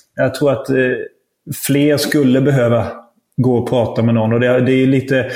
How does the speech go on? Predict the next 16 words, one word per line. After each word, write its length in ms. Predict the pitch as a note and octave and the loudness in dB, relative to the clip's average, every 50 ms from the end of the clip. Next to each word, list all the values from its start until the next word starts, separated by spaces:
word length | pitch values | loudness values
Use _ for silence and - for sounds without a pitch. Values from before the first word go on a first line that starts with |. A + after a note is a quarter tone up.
| - - - - | -10 -10 -4 -2
vi 60 | C#3+ | 0
ligger 320 | C#3 C#3 C#3+ C3 B2+ C#3+ | 0 2 0 0 0 2
ju 60 | D#3 D3+ | 2 2
lite 240 | D3 C3+ - D3 | 2 2 0 0
efter 280 | C3+ A#2+ - - - C#3 | -2 -2 -2 -2 0 0
där 160 | C3 B2 A#2 | 2 2 2
i 100 | A#2 A#2+ | 0 0
en 100 | A#2 A#2+ | 0 2
lagidrott 600 | B2 B2 A#2+ A2+ G#2+ A2+ A2+ G#2+ A2+ A2+ A2+ - | 2 2 2 2 2 0 0 0 -2 -4 -4 -6
som, 340 | - - B2 A#2 A2+ A2 A2+ | -6 -4 -2 -2 0 0 0
eh, 360 | A2+ A2+ A2+ A2+ A2+ A2+ A#2 A#2 | 0 0 0 0 0 0 0 -2
som 180 | - - A#2+ | -2 -2 -4
fotboll 480 | A2+ - C3 B2 A2 A#2 - B2 A2+ A2+ | -2 0 0 -2 -2 -2 -2 -2 0 2
är, 440 | G#2+ G#2+ G#2+ A2 A2+ G#2+ G#2 A2+ A#2+ | 2 2 0 0 0 -2 -2 -2 0
jämfört 460 | B2 A#2+ A#2 A2+ - - A#2 A2 - | 0 0 0 -2 -2 -2 -4 -2 -2
med 260 | A#2+ A#2 A2+ A2+ G#2+ | -2 0 0 0 -2